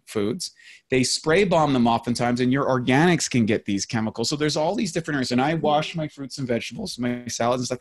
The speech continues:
and you'll see this goop come off 'em. Now, you can't get that off with a spray, and you, uh, but eleven point five P H oil, and that's why I use it. And, uh,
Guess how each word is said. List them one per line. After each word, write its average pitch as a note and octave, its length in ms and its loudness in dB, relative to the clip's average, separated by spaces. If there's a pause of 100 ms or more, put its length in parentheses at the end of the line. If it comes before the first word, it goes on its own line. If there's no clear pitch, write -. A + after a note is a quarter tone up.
and C3 100 0
you'll E3+ 140 2
see A#3 500 2 (400)
this D#3+ 160 0
goop D3+ 480 0
come D#3 220 2
off G3+ 240 2
'em. G2 240 0
Now, C3+ 120 2
you D3 140 4
can't F#3 300 2
get G3 140 0
that E3 180 4
off E3 240 2
with E3 140 -6
a C#3 40 0
spray, E3+ 580 0
and A#2+ 200 0
you, A2 200 0 (220)
uh, A#2 80 -2
but A#2+ 180 0
eleven C3 380 2
point C3 240 -2
five B2 300 0
P B2+ 100 -2
H G#2+ 160 -2
oil, G#2 80 0
and G#2+ 120 0
that's D#3 200 0
why D#3 140 2
I C3 100 4
use B2 260 2
it. B2 160 0 (140)
And, A2 300 -2
uh, G#2+ 160 -2